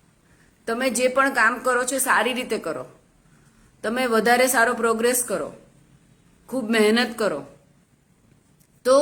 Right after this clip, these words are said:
આજુબાજુના જે પણ વ્યક્તિઓ છે ને, કોઈ આંધળા નથી, એમને પણ દેખાતું જ હોય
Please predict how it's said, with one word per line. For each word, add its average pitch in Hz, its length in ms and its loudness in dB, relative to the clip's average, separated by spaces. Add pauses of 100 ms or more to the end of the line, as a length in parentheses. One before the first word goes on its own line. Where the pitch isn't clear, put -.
(240)
આજુબાજુના 262 680 2
જે 254 220 0
પણ 254 260 -2
વ્યક્તિઓ 254 500 0
છે 269 160 -2
ને, 226 180 -4
કોઈ 226 340 0 (340)
આંધળા 196 420 0
નથી, 247 220 -4
એમને 208 240 -4
પણ 233 180 -4
દેખાતું 202 520 -4
જ 175 60 -10
હોય 131 200 -8